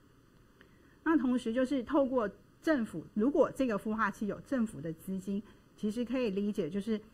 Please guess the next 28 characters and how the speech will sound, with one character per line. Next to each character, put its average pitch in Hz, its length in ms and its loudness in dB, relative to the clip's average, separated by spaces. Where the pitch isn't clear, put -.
资 285 260 2
源 220 420 2
来 175 220 2
源、 190 420 0
资 226 220 -4
金 226 200 -4
来 180 240 0
源 165 220 0
是 196 300 -2
相 294 280 8
对 277 120 4
比 190 120 -4
较 190 160 0
雄 151 340 -6
厚、 165 320 -4
比 180 100 -2
较 226 160 2
稳 202 240 2
定， 196 220 0
然 170 120 -2
后 226 160 -2
它 262 200 2
的 226 80 -2
发 233 280 0
展 208 280 -6
里 180 220 0
面 220 320 2
呢， 208 240 0